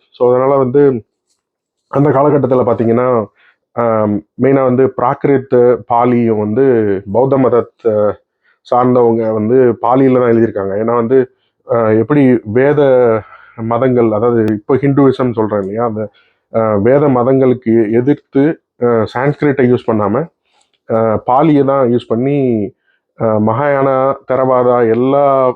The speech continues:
அஹ், புத்திஸ்ட் செக்ட்ஸ்லையுமே வந்து அந்த லாங்குவேஜை தான் யூஸ் பண்ணி, ஸ்கிரிப்ட்ஸை யூஸ் பண்ணி எழுதியிருக்காங்க. அந்த ஸ்கிரிப்டுக்கு ஃபர்ஸ்ட் ஃபர்ஸ்ட் பேரே வந்து அசோக பிராமின்னு தான் சொல்றாங்க அது.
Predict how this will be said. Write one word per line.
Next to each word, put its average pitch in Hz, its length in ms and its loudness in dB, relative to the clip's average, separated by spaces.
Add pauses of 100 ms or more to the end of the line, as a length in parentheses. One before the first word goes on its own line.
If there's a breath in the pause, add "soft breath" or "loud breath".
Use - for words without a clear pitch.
(420)
அஹ், 117 300 -2
புத்திஸ்ட் 135 400 -2
செக்ட்ஸ்லையுமே 127 560 0
வந்து 131 200 0
அந்த 120 240 0
லாங்குவேஜை 117 500 2
தான் 117 260 0
யூஸ் 113 260 -6
பண்ணி, 120 420 -2
ஸ்கிரிப்ட்ஸை - 460 -4
யூஸ் 117 200 2
பண்ணி 110 220 -2
எழுதியிருக்காங்க. 104 340 -4
அந்த 113 160 -2
ஸ்கிரிப்டுக்கு 165 480 -2
ஃபர்ஸ்ட் 127 240 -4
ஃபர்ஸ்ட் 151 300 -2 (100)
பேரே 160 320 4
வந்து 143 420 -2 (260)
அசோக 156 360 -2
பிராமின்னு 127 520 0
தான் - 80 -8
சொல்றாங்க 101 340 -4
அது. - 200 -18